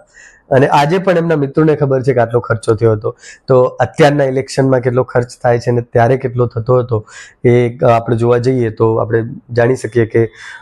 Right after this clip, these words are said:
અ, અત્યારની રાજનીતિ બહુ મોંઘી થઈ ગઈ છે. અ, લોકોએ પણ ક્યાંક સમજવું પડશે કે નેતાને જેટલો ખર્ચ થશે એટલું જ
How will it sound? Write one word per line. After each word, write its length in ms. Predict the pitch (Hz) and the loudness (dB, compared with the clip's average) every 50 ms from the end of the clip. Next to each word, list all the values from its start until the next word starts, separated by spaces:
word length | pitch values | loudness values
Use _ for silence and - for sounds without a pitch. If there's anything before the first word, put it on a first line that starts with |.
| _ - | _ -2
અ, 60 | - | 0
અત્યારની 500 | 117 120 - 135 120 - 151 143 143 139 | 0 2 0 -2 0 2 2 2 2 2
રાજનીતિ 480 | 127 123 123 120 123 127 131 123 131 | 0 0 -2 -2 -2 -4 -2 -2 0
બહુ 160 | 127 127 123 127 | 0 0 0 2
મોંઘી 420 | 123 120 113 117 117 127 139 127 | 2 0 0 0 0 0 0 0
થઈ 180 | 110 127 120 107 | 0 0 0 0
ગઈ 200 | 107 113 110 104 | -2 -2 -4 -2
છે. 280 | - - 147 202 - _ - - - _ _ - | -2 -2 -4 -4 -6 _ -20 -20 -20 _ _ 0
અ, 140 | 123 120 | 2 2
લોકોએ 340 | 123 127 147 156 185 190 185 | 4 2 2 2 2 2 2
પણ 180 | 180 180 170 165 | 2 0 -2 0
ક્યાંક 200 | 151 160 151 151 | 0 -2 -2 0
સમજવું 400 | - 143 139 135 135 135 135 127 | 0 0 0 2 0 -2 -2 0
પડશે 320 | - 127 110 - - 151 196 220 - _ _ _ _ _ _ | 0 0 0 0 0 -2 -2 -2 -8 _ _ _ _ _ _
કે 100 | - 131 | 2 2
નેતાને 360 | 123 135 135 139 160 151 156 | 4 2 2 2 2 2 2
જેટલો 280 | 143 135 131 - 160 156 | -2 -4 -2 0 0 0
ખર્ચ 320 | 151 - 143 135 139 - | 2 2 0 0 0 -2
થશે 500 | 139 - - 151 143 - 143 113 - - _ - _ _ - | -4 0 0 0 2 2 2 0 0 -6 _ -20 _ _ 0
એટલું 300 | 147 139 - 160 165 | 0 2 4 2 2
જ 40 | 160 | 2